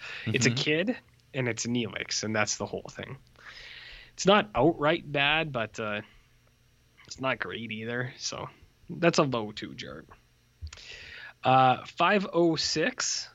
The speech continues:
Speaker 1: Will they ever get home? Two out of four stars.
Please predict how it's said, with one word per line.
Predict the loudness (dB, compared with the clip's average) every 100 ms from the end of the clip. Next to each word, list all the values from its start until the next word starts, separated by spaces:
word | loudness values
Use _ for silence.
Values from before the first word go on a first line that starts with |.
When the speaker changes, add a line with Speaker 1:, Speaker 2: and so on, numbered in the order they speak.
| _ _ _ _
Speaker 1:
Will | 6 6
they | 6 2 0 0
ever | 2 2 2 0
get | 0 0
home? | 0 0 2 0 -2 -8 _ _ _ _ _ _ -20
Two | -10 -2
out | 0
of | 0
four | -2 -2
stars. | -2 -2 0 0 -2 -6